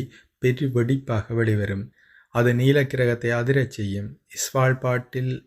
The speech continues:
அது நடந்திருந்தால் விதை வங்கி இருக்க வாய்ப்பில்லை. அப்படி ஏதும் நடக்காவிட்டால் அது அப்படியே இருக்கும். அதை வடிவமைத்தவர்கள் நூற்றி இருபது மீட்டர் ஆழத்திலும் நிலத்தை குடைந்து மைனஸ் பதினெட்டு பாகை குளிரிலேயே கிட்டத்தட்ட ஆயிரத்தி ஐந்நூறு ஆண்டுகள் பாதுகாப்பாக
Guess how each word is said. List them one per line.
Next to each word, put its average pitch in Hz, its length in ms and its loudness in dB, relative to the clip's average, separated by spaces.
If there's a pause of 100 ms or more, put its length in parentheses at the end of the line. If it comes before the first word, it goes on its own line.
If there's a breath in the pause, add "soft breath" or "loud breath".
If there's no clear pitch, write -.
அது 120 240 2 (260)
நடந்திருந்தால் 113 800 2 (420 loud breath)
விதை 123 320 6
வங்கி 120 320 2
இருக்க 117 300 -2
வாய்ப்பில்லை. 104 580 -2 (540 soft breath)
அப்படி 139 360 0
ஏதும் 165 300 0
நடக்காவிட்டால் 139 840 0
அது 127 200 2
அப்படியே 117 480 0
இருக்கும். 107 420 -2 (220)
அதை 110 260 2
வடிவமைத்தவர்கள் 110 920 2 (200)
நூற்றி 127 360 -2
இருபது 127 320 0
மீட்டர் 117 380 -2
ஆழத்திலும் 110 600 -2 (480 loud breath)
நிலத்தை 123 440 2
குடைந்து 107 540 0 (240)
மைனஸ் 127 520 0
பதினெட்டு 127 500 -2
பாகை 117 400 -2
குளிரிலேயே 120 800 2
கிட்டத்தட்ட 117 580 -8
ஆயிரத்தி 131 460 0
ஐந்நூறு 123 360 -2
ஆண்டுகள் 117 440 -2
பாதுகாப்பாக 117 600 -4